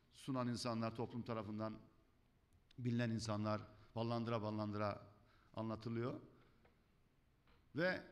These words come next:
işte yüz binlerce insan da satın alıyor. Çok da ucuz. Yanlış hatırlamıyorsam, e, on kilosu yüz lira mıydı? Öyle bir şeydi galiba. On kilosu yüz lira.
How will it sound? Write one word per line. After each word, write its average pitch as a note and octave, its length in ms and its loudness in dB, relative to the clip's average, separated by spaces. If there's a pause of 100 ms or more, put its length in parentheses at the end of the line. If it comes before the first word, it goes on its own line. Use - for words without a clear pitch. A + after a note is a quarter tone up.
(960)
işte C3 340 -4 (540)
yüz C3 240 0
binlerce F3 360 4
insan D3+ 240 2
da E3+ 100 0
satın E3+ 200 0
alıyor. A2+ 320 0
Çok F#3+ 180 2
da G3+ 60 6
ucuz. F#3+ 400 0 (2250)
Yanlış C3+ 260 -2
hatırlamıyorsam, D3+ 640 -2
e, D3+ 40 -8 (1300)
on D#3 160 2
kilosu C#3+ 540 -2
yüz D3 220 -2
lira A#2 140 0
mıydı? G#2 280 0
Öyle B2 200 -2
bir A2+ 40 -4
şeydi G#2 220 -2
galiba. - 340 -6 (100)
On C3 160 -2
kilosu A2+ 340 -4
yüz D3 220 -2
lira. G2+ 180 -2